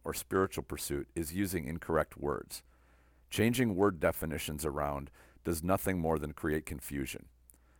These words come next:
Many musicians describe playing music as a spiritual experience. That doesn't mean playing music is a religion. It could be called a meditation of sorts.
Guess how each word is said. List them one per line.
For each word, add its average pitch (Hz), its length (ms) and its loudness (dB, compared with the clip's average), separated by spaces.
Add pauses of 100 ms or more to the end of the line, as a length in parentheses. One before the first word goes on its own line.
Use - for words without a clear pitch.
(100)
Many 98 180 2
musicians 92 640 0
describe 80 480 2
playing 82 300 -2
music 85 360 -2
as 78 140 -2
a 76 80 -6
spiritual 90 580 0
experience. - 720 -2 (460)
That 104 200 6
doesn't 95 300 0
mean 85 180 -4
playing 80 340 -2
music 85 360 -2
is 71 120 -6
a 71 60 -8
religion. 76 460 2 (560)
It - 140 -8
could 98 180 2
be 85 100 -2
called 85 260 2
a 78 40 -2
meditation 82 640 0
of 60 100 -6
sorts. - 480 -4